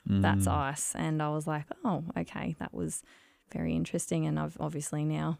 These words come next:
Speaker 1: quite good at identifying that, but that's pretty much how naive I was.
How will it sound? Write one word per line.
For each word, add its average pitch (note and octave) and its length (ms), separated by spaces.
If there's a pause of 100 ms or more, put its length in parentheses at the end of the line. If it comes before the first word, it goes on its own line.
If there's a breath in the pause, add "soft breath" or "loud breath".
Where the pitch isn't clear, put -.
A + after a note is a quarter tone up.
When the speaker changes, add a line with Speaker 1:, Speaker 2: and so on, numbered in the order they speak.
(120)
Speaker 1:
quite - 260
good F3 160
at E3 80
identifying D#3+ 640
that, G3 260
but E3 220
that's - 220
pretty E3 220
much - 180
how D#3 200
naive D#3+ 360
I D#3+ 120
was. F#3 320